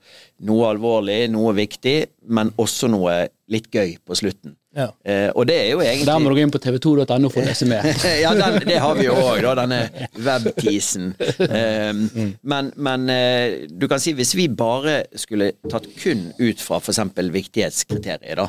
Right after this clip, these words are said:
Speaker 3: Mm.
Speaker 1: så hadde jo vi i dag mest sannsynlig bare snakket om, eh, krigen i Midtøsten,
Speaker 4: Mm.
Speaker 1: kanskje litt Ukraina-krig, eh, og brukt hele sendingen på det, hvis vi kun skulle hatt det viktighetsprinsippet. Men
Speaker 3: Mm.
Speaker 1: da hadde jo ingen sett på de sendingene, og da hadde jo ingen fått det med seg.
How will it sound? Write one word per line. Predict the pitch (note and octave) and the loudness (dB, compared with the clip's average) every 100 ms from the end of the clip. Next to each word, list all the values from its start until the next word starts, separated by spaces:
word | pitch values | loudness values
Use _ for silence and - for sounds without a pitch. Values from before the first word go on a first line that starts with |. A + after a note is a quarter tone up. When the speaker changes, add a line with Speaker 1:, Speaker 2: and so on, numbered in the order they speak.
| - | -4
Speaker 3:
Mm. | - C3+ B2 A#2 - _ _ - - | -6 -2 -4 -4 -12 _ _ -20 -8
Speaker 1:
så | - D3 | -2 0
hadde | C3+ | 0
jo | F#3+ D#3 | 0 0
vi | D3 C3+ - - _ _ | 2 0 -2 -10 _ _
i | B2 | -2
dag | A#2+ G#2+ G2 G#2+ | 0 2 -2 -4
mest | A#2+ A#2 - | -4 -4 -4
sannsynlig | F#2+ G#2+ G#2 F#2 F2 G2 - | -4 -2 2 2 -2 -6 -2
bare | A#2 A2+ G2 | 0 0 -2
snakket | - F#2 - G#2 - | -4 -4 -4 -6 -2
om, | F2 E2+ F2 | -2 -2 -2
eh, | E2 E2+ E2+ | -2 0 -2
krigen | - G2+ F2+ | -2 -2 -2
i | |
Midtøsten, | E2+ F#2+ C3 B2+ - D#3 G#3+ - _ - | -4 -4 -2 -2 0 0 0 -4 _ -6
Speaker 4:
Mm. | |
Speaker 1:
kanskje | G#2+ A#2 A2 | -4 -4 -4
litt | G#2 - | -4 -4
Ukraina-krig, | F#2+ F#2 F#2 F#2 D#2+ D2+ D2+ - D2+ A#1 - _ _ _ | -4 0 0 0 0 -2 -2 -4 -6 -8 -20 _ _ _
eh, | F#2 G2 F#2+ F#2+ | -4 0 0 0
og | C3+ | 0
brukt | B2 A#2 | -2 -2
hele | A2+ G#2+ | -2 -2
sendingen | F#2+ F#2 D#2 | -4 -2 -4
på | - | -2
det, | E2 | -4
hvis | F#2 | -2
vi | A#2+ - | -4 -4
kun | - D#3+ F2+ | 0 0 0
skulle | D#2 - D#2+ | -4 -8 -4
hatt | F2 - | -4 -4
det | D#2 | -4
viktighetsprinsippet. | D#2+ - E2 - - - - - - - | -4 -4 -6 -6 -10 -8 -8 -14 -18 -8
Men | B2+ | 0
Speaker 3:
Mm. | C3+ | 2
Speaker 1:
da | F#3+ | 2
hadde | C#3+ F#3+ | 0 0
jo | |
ingen | D3 D#3+ D3+ | -2 -4 -6
sett | - C#3+ - | -8 -12 -14
på | - | -12
de | F2 | -10
sendingene, | E2 E2 F2 F#2+ | -10 -12 -6 -2
og | |
da | C#3 | 0
hadde | C#3+ C3+ | 2 0
jo | |
ingen | D3 D3 | 0 -2
fått | C3+ B2 | -2 -10
det | - | -8
med | A2+ G#2+ | -6 -6
seg. | - | -10